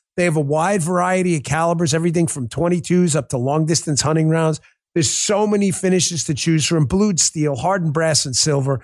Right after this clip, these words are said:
antique color case, even an all-weather finish that can handle the toughest outdoor conditions. Some models have octagon barrels, beautifully machined and polished.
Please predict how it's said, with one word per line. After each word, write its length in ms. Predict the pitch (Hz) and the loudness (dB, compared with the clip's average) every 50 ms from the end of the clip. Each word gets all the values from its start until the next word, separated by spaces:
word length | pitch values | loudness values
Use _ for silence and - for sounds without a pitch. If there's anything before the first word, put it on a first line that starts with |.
| - - _ _ _ - | -10 -20 _ _ _ -2
antique 500 | 226 226 233 190 - - 202 196 160 - | 0 0 0 -2 -4 -4 -4 -4 -6 -6
color 300 | - 147 151 156 151 147 | -4 -2 0 0 0 0
case, 300 | - - 156 156 - - | 0 0 0 0 2 0
even 180 | 202 185 196 180 | 0 0 2 0
an 80 | 175 | 2
all-weather 400 | 175 175 180 170 175 170 160 156 | 2 0 0 0 0 0 -2 -2
finish 320 | 110 - 165 160 160 127 - | -4 -2 -2 -2 -2 -2 -2
that 100 | 143 - | -4 -4
can 120 | 143 131 | -2 0
handle 260 | 135 151 143 139 139 | 0 0 0 0 -2
the 100 | 127 123 | -2 -4
toughest 380 | 110 - 135 127 120 131 - 139 | -4 -4 -4 -2 0 0 0 0
outdoor 320 | 127 120 110 - 131 117 | 0 -2 -2 -2 -4 -6
conditions. 500 | 110 - 127 117 117 107 - 104 101 - | -4 -4 -4 -4 -4 -6 -8 -8 -4 -2
Some 140 | - 151 156 | 0 2 2
models 400 | 160 160 160 156 151 143 123 - - - _ _ _ _ - | 2 2 2 2 0 0 -2 -4 -10 -20 _ _ _ _ -4
have 140 | 147 135 147 | -4 -2 -2
octagon 600 | 143 151 - - - 170 143 156 147 147 143 123 | -2 -2 -4 -2 -2 -2 0 0 0 0 0 0
barrels, 420 | 151 147 151 151 151 156 143 120 | 0 0 0 2 0 0 0 -2
beautifully 540 | 113 - - 185 190 196 185 - - 180 170 | -4 -2 0 2 2 2 0 -2 0 0 2
machined 500 | 160 151 - - - 165 156 147 147 143 | 2 2 0 0 0 0 2 2 2 0
and 120 | 127 113 | -2 -4
polished. 440 | - 120 131 127 131 127 120 - | -4 -4 -4 -2 0 -2 -2 -4